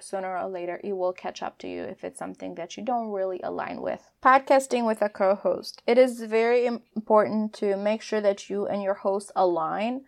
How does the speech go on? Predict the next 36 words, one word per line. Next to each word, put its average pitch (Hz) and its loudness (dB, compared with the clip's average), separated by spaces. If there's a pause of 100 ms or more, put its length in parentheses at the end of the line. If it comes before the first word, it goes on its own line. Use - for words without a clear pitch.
(100)
on 190 4
what 190 -2
you 208 -2
guys 185 -4
stand 196 -6 (100)
and 196 -4
you 196 -10
guys 196 4
have, 185 0 (920)
you 202 -6
know, 196 4
the 202 -2
same 196 0
mission 196 -4
and 214 0
vision 226 -4
for 233 -6
the 226 -6
podcast, 240 0
or 190 0
maybe 190 0
somebody 190 -2 (100)
is 190 0
a 185 0
little 196 0
bit 190 0
more 185 -4
goal-oriented 220 -2
towards 240 -4
the 240 -12
podcast 247 -4 (100)
and 196 -10
somebody 180 -4
else 185 -6
is 185 -12
not. 220 -4